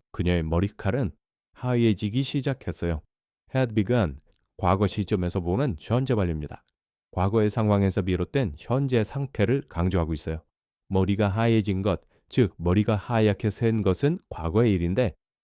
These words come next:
그게 과거에 시작돼서 야가 죽었을 당시, 그 당시의 시점에서는 이미 하얗게 새어 있었다는 겁니다. 그 다음에 mine은 내 머리칼을 얘기하는 거고요. has 다음에는 begun to whiten이 생략돼 있는 거예요.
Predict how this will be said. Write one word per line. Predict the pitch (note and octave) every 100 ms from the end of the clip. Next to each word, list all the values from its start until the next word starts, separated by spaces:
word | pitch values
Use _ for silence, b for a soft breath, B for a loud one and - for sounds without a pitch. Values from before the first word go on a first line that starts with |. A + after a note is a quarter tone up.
| _
그게 | G#2 A#2 F#2+
과거에 | - E2 G#2+ G2+
시작돼서 | F2+ G2+ F#2 - E2 F#2+ G#2 - _ _ -
야가 | F#2+ G2
죽었을 | B2+ - G2+ - G#2
당시, | - F2 F#2 B2 E2+ -
그 | -
당시의 | F#2 G2 F#2+ G2
시점에서는 | - G2+ - F#2 E2 F#2+ A#2+ C#3+ -
이미 | - G#2 B2+ G#2 - b b b
하얗게 | - A#2 A2 -
새어 | F#2 G2+ F2
있었다는 | D#2 D2+ - F#2 F2+
겁니다. | D2+ - - _ _ _ _ -
그 |
다음에 | G#2 A2+ D#2+
mine은 | D2 F2+ G2 G2+ C#3 G#2+
내 | F#2
머리칼을 | F#2 D#2 G#2+ - B2+ B2
얘기하는 | G2 E2+ D#2+ D#2+
거고요. | D#2 G#2 F3+ _ _ _ _ B2+
has | A#2+ -
다음에는 | F#2+ F2 F2+ G#2+ G2+ D2
begun | F#2+ G#2+ C3+
to | - E2
whiten이 | F2+ - A#2+ C3
생략돼 | C#3+ C3+ C#3 B2+ B2+
있는 | G2+ E2+
거예요. | C#2